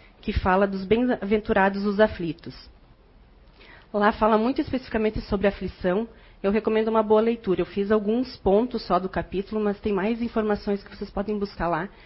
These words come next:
que é bem interessante. <clears throat> Uma das primeiras frases já do capítulo, que fala assim: "Somente na vida futura podem efetivar-se as compensações que Jesus promete aos aflitos da terra."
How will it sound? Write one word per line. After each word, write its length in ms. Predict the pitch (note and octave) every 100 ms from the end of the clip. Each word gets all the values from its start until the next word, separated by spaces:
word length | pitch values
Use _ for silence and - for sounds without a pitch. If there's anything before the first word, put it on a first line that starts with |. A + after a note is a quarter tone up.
| - -
que 100 | G3
é 20 |
bem 160 | F#3
interessante. 640 | G3 G#3+ G#3 - D3+ C3+ - - _ - _
<clears throat> 420 | - C4+ G#3 - - _ _ _ _ _ - - - - - -
Uma 140 | A3+ B3
das 120 | B3
primeiras 440 | - A#3 A#3+ B3+ B3+
frases 440 | G#3+ G3 G3+ G3
já 120 | F3+
do 120 | F3 F3
capítulo, 580 | - - G3 - E3 E3
que 100 | - -
fala 220 | F#3+ G3+
assim: 340 | - D#3+ D#3 - -
"Somente 460 | - G3 A3 C#4+ C#4
na 120 | C4+
vida 240 | A#3+ A3 A3+
futura 480 | G3+ - G#3 A#3
podem 420 | A#3 G#3 G3+ G#3+ A3
efetivar-se 680 | G#3+ G3+ F#3 F3 F3+ G3+
as 100 | G#3
compensações 840 | - F#3+ G3 G3 G3 F#3+ G3+ A3+ A3+
que 100 | A3
Jesus 400 | G#3+ G3 F#3 F#3+
promete 480 | - F#3+ F3+ F#3+
aos 140 | G3 G3
aflitos 420 | G3 F#3 F3+ -
da 140 | F#3
terra." 480 | F3+ E3 C3 C3+ C#3